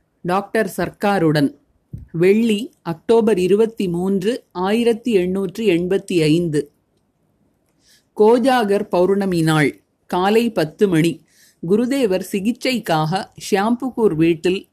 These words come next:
பக்தர்களுடன் தங்கியிருந்தார். மாவுடன் பேசிக் கொண்டிருந்தார். மா அவருக்கு காலுறை மாட்டினார். ஸ்ரீராமகிருஷ்ணர் சிரித்தவாறு, "மஃப்ளரை இரண்டாக வெட்டி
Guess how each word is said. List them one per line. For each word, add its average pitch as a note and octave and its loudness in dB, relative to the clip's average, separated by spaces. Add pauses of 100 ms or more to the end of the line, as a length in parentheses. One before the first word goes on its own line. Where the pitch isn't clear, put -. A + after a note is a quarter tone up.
(100)
பக்தர்களுடன் G3+ 0
தங்கியிருந்தார். E3 0 (480)
மாவுடன் A3 0
பேசிக் G#3+ 2
கொண்டிருந்தார். D#3 0 (440)
மா A3+ -2
அவருக்கு G3+ 0
காலுறை G#3+ 2
மாட்டினார். D#3 -2 (760)
ஸ்ரீராமகிருஷ்ணர் F#3+ 2 (180)
சிரித்தவாறு, F3 2 (540)
"மஃப்ளரை F#3+ 2
இரண்டாக B3 4
வெட்டி F#3+ -2